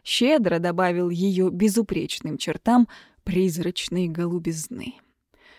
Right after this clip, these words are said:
«Чур меня!» — ретируясь, молвил слабонервный Зяма. «Басенька, Дюша плачет!» — четко доложил супруге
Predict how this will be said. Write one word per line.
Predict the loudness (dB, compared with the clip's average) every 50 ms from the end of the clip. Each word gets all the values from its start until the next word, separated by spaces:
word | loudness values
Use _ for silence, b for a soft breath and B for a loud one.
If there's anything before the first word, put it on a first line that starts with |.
| b b b b b b b b _
«Чур | -2 2 4 4 4 4
меня!» — | 4 4 6 6 4 4 0 -4 _ _ _ _ _ _ _ _ _
ретируясь, | 0 0 0 0 -2 -4 -2 0 2 2 2 2 0 -2 -6 -12 -6 _
молвил | 2 2 2 2 2 0 0 0 -2 -4
слабонервный | -4 -4 -4 -2 -2 0 0 0 0 0 -2 -4 -4 -4 -2 -2 -2
Зяма. | -2 -4 -4 -6 -6 -6 -8 -10 -10 -12 -12 _ _ _ _ _ _ _ _ _ _ _ _ _ _ _ _ _ _ _
«Басенька, | 2 4 4 4 4 2 0 0 -2 0 -2 -4 -4 -6 _ _ _ _ _ _ _ -12
Дюша | -2 4 6 6 6 6 4 0
плачет!» — | -2 -2 0 2 2 2 2 0 -4 -6 -8 -14 _ _ _ _ _ _ _ _ _ _
четко | -2 2 4 4 4 4 2 0 2 4
доложил | 6 8 8 6 6 4 2 0 -2
супруге | -2 -4 -6 -6 -4 -2 0 0 2 2 0 -2